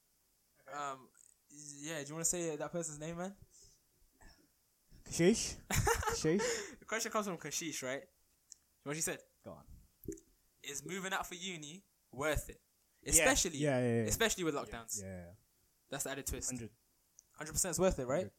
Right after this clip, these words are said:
Speaker 1: Hundred. You know, basically, I was deep in this the other day when I was just, my belly was rumbling and I can't cook.
Speaker 2: Yeah.
Speaker 1: I was like, "This freedom's worth it."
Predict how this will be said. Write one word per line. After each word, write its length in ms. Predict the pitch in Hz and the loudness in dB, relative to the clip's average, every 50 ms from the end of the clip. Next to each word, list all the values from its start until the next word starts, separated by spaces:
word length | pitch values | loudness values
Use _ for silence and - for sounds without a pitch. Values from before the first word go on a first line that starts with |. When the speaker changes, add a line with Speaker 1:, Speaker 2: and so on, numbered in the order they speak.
| _ - | _ -18
Speaker 1:
Hundred. 140 | - 220 - | -18 -8 -2
You 160 | 170 160 208 | 0 0 2
know, 140 | 208 - - - - - - _ _ _ | 2 0 -2 -4 -6 -12 -20 _ _ _
basically, 380 | - 214 233 - - - 135 131 | 6 8 8 6 2 0 -2 -2
I 40 | 139 | -2
was 80 | 143 | 0
deep 160 | 135 175 180 | 6 8 10
in 40 | - 175 | 10 10
this 100 | 165 - | 8 4
the 80 | 165 | -2
other 100 | 143 147 | -2 -2
day 140 | 139 135 123 | -2 -2 -4
when 100 | 120 120 | -4 -8
I 40 | 120 | -10
was 120 | 120 113 | -10 -8
just, 140 | - 120 - | -8 -10 -10
my 100 | 123 117 104 101 - | -10 -12 -4 0 0
belly 180 | 131 131 131 | 2 2 2
was 180 | 123 120 117 117 | 0 -2 -2 -4
rumbling 340 | 123 120 113 110 101 104 104 - - - | -6 -8 -10 -12 -14 -14 -16 -18 -20 -20
and 80 | 104 | -18
I 40 | 117 - | -16 -16
can't 140 | 120 113 113 | -16 -16 -16
cook. 180 | - 110 101 - _ _ _ _ _ _ _ _ _ - | -16 -16 -16 -16 _ _ _ _ _ _ _ _ _ -18
Speaker 2:
Yeah. 120 | 131 127 123 110 - _ _ - | -16 -14 -14 -14 -16 _ _ -6
Speaker 1:
I 80 | 123 | -2
was 80 | 131 139 | -2 0
like, 100 | 139 123 | 0 0
"This 100 | 131 - | 0 0
freedom's 320 | - 139 127 120 113 - | 0 0 -2 -2 -4 -4
worth 200 | 113 107 101 101 | -6 -6 -6 -10
it." 100 | 101 - | -12 -18